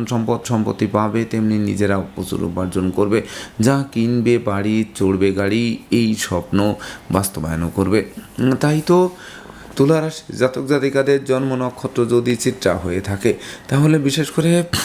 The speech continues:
গৃহবাড়িতে অতিথি সমাগমে মুখর থাকবে, আপনাদেরকে অতিথি সেবায় ব্যস্ত রাখবে। তবে অধিক লৌকিকতার শত্রুতার জন্ম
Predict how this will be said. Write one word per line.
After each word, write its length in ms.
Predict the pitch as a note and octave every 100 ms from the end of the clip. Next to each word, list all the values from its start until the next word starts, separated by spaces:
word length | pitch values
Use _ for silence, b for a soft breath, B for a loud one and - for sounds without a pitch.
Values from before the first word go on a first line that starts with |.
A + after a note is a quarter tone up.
| B B B B B2
গৃহবাড়িতে 640 | C#3+ D3+ D3+ D3 C#3 D3 C#3+
অতিথি 400 | C#3 C#3 B2+ C3+
সমাগমে 520 | B2+ B2 B2 A2+ A#2+
মুখর 340 | A#2 A2 A2+ G#2+
থাকবে, 360 | A2+ A2 A2+ C#3
আপনাদেরকে 540 | C#3+ - A#2+ A#2 A2+ A#2+ A#2 B B -
অতিথি 400 | G#2 A#2+ A2 G#2+
সেবায় 400 | G2 G#2+ G2+ G2+ F#2+
ব্যস্ত 180 | F#2+ F#2+
রাখবে। 280 | F#2 F#2+ A2+
তবে 220 | C3+ C#3+
অধিক 300 | C#3+ B2+ D3 C#3+
লৌকিকতার 640 | C3+ B2+ B2+ A2+ A#2+ A#2 A2
শত্রুতার 460 | A#2 A2 G2 G2+ G2
জন্ম 240 | G2+ G2+